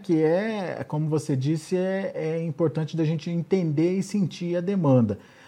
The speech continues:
Você falou da demanda, é, de início de mês, que é tradicional, de melhorar com o recebimento dos salários,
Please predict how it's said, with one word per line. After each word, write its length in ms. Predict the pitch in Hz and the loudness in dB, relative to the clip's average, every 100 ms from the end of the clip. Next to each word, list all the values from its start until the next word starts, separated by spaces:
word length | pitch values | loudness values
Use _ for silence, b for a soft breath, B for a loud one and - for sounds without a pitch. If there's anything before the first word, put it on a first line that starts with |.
| B | B
Você 200 | 131 143 | 0 4
falou 300 | 147 160 147 | 4 6 6
da 140 | 147 143 | 6 4
demanda, 1000 | 147 143 143 143 139 131 120 117 120 - | 4 6 6 6 6 4 4 2 -2 -6
é, 240 | - 127 123 | -6 -2 0
de 140 | 117 | 4
início 320 | 131 131 120 | 6 6 4
de 100 | 120 | 0
mês, 600 | 160 208 226 220 196 - - | 2 2 0 2 0 0 -8
que 100 | - | -2
é 60 | 131 | -2
tradicional, 680 | - 127 127 165 160 180 190 | 0 -2 -2 -2 0 2 2
de 120 | 156 | 2
melhorar 480 | 143 156 160 170 160 | 0 2 2 2 0
com 100 | 139 | 0
o 20 | |
recebimento 580 | 131 131 139 123 123 120 | 0 0 -2 0 0 0
dos 120 | 131 | -4
salários, 800 | 151 180 180 202 208 202 190 190 | -4 -2 0 2 2 0 0 -2